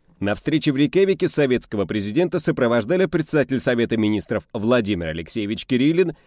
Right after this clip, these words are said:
министр иностранных дел Андрей Андреевич Громыко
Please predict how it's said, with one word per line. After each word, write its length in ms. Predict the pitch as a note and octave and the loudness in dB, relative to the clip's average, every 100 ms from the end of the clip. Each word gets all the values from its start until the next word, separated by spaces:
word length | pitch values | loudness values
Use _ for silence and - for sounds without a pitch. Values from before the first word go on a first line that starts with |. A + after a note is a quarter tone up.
| _ | _
министр 480 | C3+ G3 A3 - F3+ | 2 2 0 2 2
иностранных 560 | D3+ C3 - A#2+ A2 | 4 2 2 2 2
дел 200 | G2 A2+ - | 0 -2 -2
Андрей 360 | A2 G#2 G#2 F#2+ | -2 0 0 -2
Андреевич 520 | E2+ F#2 E2 D#2+ - | -4 -8 -8 -10 -12
Громыко 600 | - G2 F2+ B2 D3 D3+ | -8 -6 -2 -2 0 -2